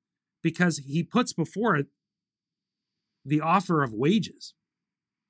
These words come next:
prayer, fasting, almsgiving. Do it in order to secure heavenly recompense, heavenly wages. So Jesus has, is not a Kantian in the Sermon on the Mount. He's certainly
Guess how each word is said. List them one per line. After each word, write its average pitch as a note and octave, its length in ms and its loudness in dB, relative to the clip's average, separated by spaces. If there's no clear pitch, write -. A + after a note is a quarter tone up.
prayer, D#3+ 420 2
fasting, D#3 580 0
almsgiving. C3+ 640 0
Do G3 220 4
it F3 120 4
in D#3 100 0
order E3+ 320 4
to D3+ 320 0
secure D#3 680 -2
heavenly C3 800 0
recompense, A#2+ 800 -2
heavenly E3 460 0
wages. C3+ 680 -4
So E3+ 480 4
Jesus A3 480 4
has, E3+ 440 0
is D#3 160 0
not F#3 200 4
a D#3 40 4
Kantian E3+ 600 0
in D#3 80 0
the C#3 80 0
Sermon D#3+ 340 2
on C#3 120 -2
the B2+ 60 -8
Mount. C#3+ 340 0
He's F3+ 240 0
certainly C3+ 960 0